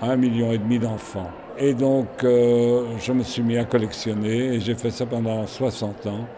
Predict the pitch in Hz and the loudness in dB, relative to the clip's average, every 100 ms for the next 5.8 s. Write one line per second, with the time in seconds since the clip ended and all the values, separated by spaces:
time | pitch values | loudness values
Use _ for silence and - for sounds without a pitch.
0 | - - - 131 117 117 117 113 113 - | -16 -12 -4 0 0 0 0 0 -2 -2
1 | 123 160 156 117 - - 113 107 - - | -2 0 -2 -4 -4 -2 0 0 -4 -8
2 | 104 123 131 123 151 143 123 - 123 123 | -4 0 0 2 2 2 -2 -2 0 2
3 | 127 131 127 117 117 117 120 117 110 110 | 2 0 0 0 -2 0 -2 -2 -4 -6
4 | - 107 104 113 131 131 - 107 110 101 | -6 -4 -4 -4 -6 -10 -10 -8 -6 -4
5 | 107 110 - 104 92 - 104 117 | -4 -6 -6 -8 -6 -4 -4 -4